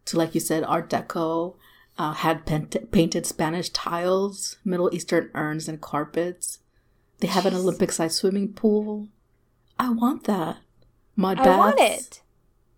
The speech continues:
Speaker 1: Yeah.
Speaker 2: Ugh. I want it. I want it. And it was just across the border. Like, it was really close. Like, I would have, I would have actually gone for that. Not the alcohol, not the gambling. I just wanted to go for the resort.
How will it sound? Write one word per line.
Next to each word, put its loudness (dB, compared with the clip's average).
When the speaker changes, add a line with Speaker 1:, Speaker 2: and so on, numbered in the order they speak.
Speaker 1:
Yeah. -6
Speaker 2:
Ugh. -12
I 10
want 4
it. -2
I 12
want 6
it. -4
And 6
it 4
was 4
just 2
across 4
the 0
border. 0
Like, -2
it -4
was -4
really -6
close. -4
Like, -2
I -2
would -2
have, -8
I 6
would 6
have 4
actually 8
gone 4
for -2
that. 4
Not 0
the 2
alcohol, 6
not -4
the -4
gambling. -2
I -4
just 0
wanted -4
to -4
go -4
for -6
the -8
resort. -8